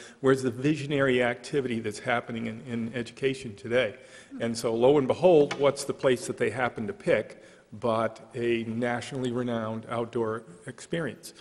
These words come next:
Um, so they, they were thrilled to be up there that week with our kids. They followed, uh, Joe's group around one day, Charlie's group, uh, Charlie Carroll's group around, I believe, for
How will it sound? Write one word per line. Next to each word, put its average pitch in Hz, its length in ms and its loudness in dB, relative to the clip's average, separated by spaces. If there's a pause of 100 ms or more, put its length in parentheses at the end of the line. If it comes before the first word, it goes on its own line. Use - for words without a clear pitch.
(480)
Um, 110 560 -6
so - 240 0
they, 123 200 4
they 131 260 2
were 117 320 4
thrilled 143 360 4
to 131 40 0
be 123 160 0
up 127 220 2
there 120 240 4
that 120 260 0
week 131 300 -4
with 117 120 0
our 113 200 2
kids. 139 400 -2
They 120 100 0
followed, 120 560 -2
uh, 113 360 2
Joe's 120 380 4
group 135 280 -6
around 127 340 2
one 135 220 2
day, 131 200 4
Charlie's 123 460 -2
group, 135 260 -6
uh, 139 80 -6
Charlie 123 300 0
Carroll's 127 360 0
group 131 220 -4
around, 123 280 0
I 120 40 0
believe, 127 320 -2
for 120 220 -2